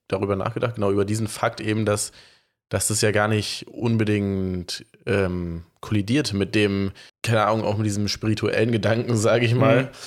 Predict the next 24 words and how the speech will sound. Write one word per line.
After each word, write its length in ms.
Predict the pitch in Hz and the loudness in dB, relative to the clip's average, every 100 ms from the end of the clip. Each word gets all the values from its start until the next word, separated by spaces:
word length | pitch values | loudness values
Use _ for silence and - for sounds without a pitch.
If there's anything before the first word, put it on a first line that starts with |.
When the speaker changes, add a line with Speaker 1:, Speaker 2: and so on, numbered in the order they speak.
| - | -6
Speaker 1:
Also 140 | 101 107 | -2 -2
ich 100 | - | 0
bin 100 | 110 | 0
ja, 100 | - - | 0 -2
ich 100 | 107 | 0
bin 80 | 117 | 4
ja 160 | 101 | 4
jemand, 360 | 98 104 104 101 | 4 2 2 2
der 180 | 95 92 | 2 2
eigentlich 460 | 98 101 - - - _ _ 107 | 0 -2 -6 -12 -20 _ _ -2
so 40 | |
dieses 260 | 104 101 - | 0 0 0
Esoterische 800 | 110 107 - 131 131 120 123 110 | 0 0 2 2 2 2 4 2
und 120 | 110 | 2
was 180 | 110 110 | 2 0
auch 80 | 113 | 0
immer 220 | 117 113 | 2 0
irgendwie 200 | 123 113 | 0 0
Speaker 2:
Nicht 140 | 104 98 | 0 0
so. 80 | |
Speaker 1:
nicht 500 | 104 - - 131 - - | -2 -4 -6 -6 -6 -6
so 320 | 135 135 160 | -2 -2 -2
gern 220 | 143 139 | -2 2
mag. 340 | 139 147 - | 4 4 2